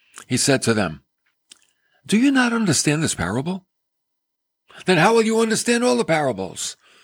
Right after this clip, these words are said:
In other words, this one's simple. If you don't get this one, pff, you're not gonna get the other ones. So you better learn to understand my parables. That's what he's saying.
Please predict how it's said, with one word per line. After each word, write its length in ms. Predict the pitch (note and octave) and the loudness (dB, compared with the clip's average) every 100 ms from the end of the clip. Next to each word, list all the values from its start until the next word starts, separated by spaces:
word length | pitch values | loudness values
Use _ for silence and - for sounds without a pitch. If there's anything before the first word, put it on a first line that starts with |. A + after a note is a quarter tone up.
| _ _ _ | _ _ _
In 60 | A3 | 0
other 100 | G#3 | 2
words, 140 | F3+ - - | 0 -4 -4
this 160 | F#3+ | 0
one's 200 | C#4 A#3+ | 0 0
simple. 440 | G#3+ B3 C4+ F3+ _ _ _ _ _ | 0 0 0 -2 _ _ _ _ _
If 140 | - | -2
you 60 | F3 | 0
don't 140 | G#3+ | 2
get 160 | G#3 D#3 | 0 2
this 200 | A3+ - | 0 0
one, 200 | D#3 C#3+ | -2 -4
pff, 240 | - - - | -8 -12 -10
you're 80 | - | -8
not 80 | E2+ | -6
gonna 140 | C3+ | -4
get 160 | D3+ C#3+ | -2 -2
the 100 | B2+ | -2
other 160 | E3+ | -2
ones. 380 | D3 C3+ E3+ - - _ - - | -2 -4 -6 -10 -14 _ -20 -8
So 100 | - | -2
you 160 | C#3 F#3 | 0 2
better 220 | F#3+ C#3+ | 2 2
learn 320 | A#2 D3+ F3 E3+ | 2 2 2 0
to 140 | D3 | -2
understand 500 | C#3+ B2 - C#3 C3 | -2 -4 -4 -2 -2
my 120 | G#2+ | -2
parables. 600 | - A2+ G#2+ - - - - | 0 0 0 -4 -12 -14 -16
That's 140 | - - | -12 -6
what 100 | G#2+ | -4
he's 120 | F2+ | -2
saying. 300 | A#2+ D#2+ | -4 -6